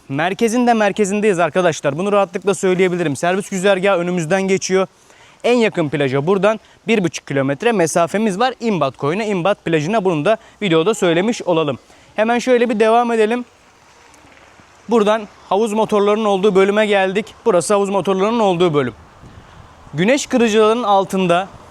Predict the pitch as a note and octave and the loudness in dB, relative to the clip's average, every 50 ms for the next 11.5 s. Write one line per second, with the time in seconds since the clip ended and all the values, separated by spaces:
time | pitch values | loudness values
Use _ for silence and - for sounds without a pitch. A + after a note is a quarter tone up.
0 | - - - - - - A#3+ C#4 C#4 - - A3 F#3+ F#3 F#3+ F3 E3 D#3+ G3 A3+ | -20 -20 -20 -12 -4 -2 -2 -2 -2 -2 -4 -2 2 2 2 2 2 0 0 -2
1 | A3+ - - - - - - F#3+ F#3 - G3+ G#3 G#3+ A3+ A#3+ - - G3 F#3 F3+ | -2 -4 -12 -20 -10 -4 -2 -2 0 2 2 2 2 2 2 2 2 0 0 0
2 | F3+ E3+ D#3+ B2+ - - - - C#3+ D#3+ G3 A3 G3 - - E3+ D#3 D3+ - - | 0 -2 -4 -4 -8 -12 -14 -8 -4 -2 0 0 0 0 0 0 0 -2 -4 -10
3 | - - - - - - - F3 E3 E3+ F3 E3+ G3 G#3 G#3 G3 F3 D#3 D3 C#3 | -20 -20 -20 -18 -10 -4 -2 0 0 0 0 0 0 0 0 0 0 -2 -2 -2
4 | C3+ - - - - - - - F3+ F3+ E3+ E3+ G#3 A3+ G3 F#3+ G3+ D3+ F3+ F#3 | -4 -10 -16 -20 -18 -8 -2 0 0 0 2 0 -2 -2 0 -2 -4 -2 -2 -2
5 | A3+ G3+ G3 F#3+ E3+ D#3 G3 G#3+ G#3+ F3+ E3 E3 D#3 E3+ G3 G3 F3+ D#3+ F#3 G3 | -2 0 0 0 0 0 -2 -2 -2 -2 -4 -4 -2 -2 0 0 0 -2 -2 -4
6 | - - E3 D#3+ F3 F#3 F#3+ F3 D#3 D3 C#3+ C#3 C#3 E3+ D#3+ E3+ D#3+ - - D#3 | -2 0 0 0 0 0 0 0 0 0 0 0 -2 -2 -2 -2 -2 -2 -2 -2
7 | C#3+ C#3 C3+ C3+ C3 C3 C#3+ A#2+ - - - - - - - - - D3+ D#3 E3+ | -2 -2 -2 -4 -4 -4 -4 -4 -6 -12 -20 -20 -20 -20 -20 -14 -10 -8 -4 -2
8 | G#3 G#3 F#3 F3 F#3 G3+ G#3+ G#3 - - - - E3+ E3+ F3 F3+ F3+ - G3+ G#3 | 0 2 2 2 2 0 0 -4 -8 -16 -8 -4 -2 0 0 -2 -2 -4 -6 -4
9 | F3+ F#3 G#3 F3 D#3+ E3 E3+ F3 E3+ E3+ F3 F3 E3 D#3+ F3+ F#3 F3+ E3+ F#3+ G#3 | -2 0 0 2 2 2 2 2 2 0 0 0 0 0 0 0 0 0 0 -2
10 | F#3+ - - E3+ F#3 G#3 - - - - - - - - - - - B2 B2+ - | -2 -2 -2 -2 -2 -2 -4 -6 -12 -18 -20 -20 -20 -20 -12 -8 -6 -4 -4 -2
11 | - G#3 A3 F#3+ E3 C#3+ C3+ B2 C#3+ D3+ | 0 0 2 2 2 0 0 -2 -2 -4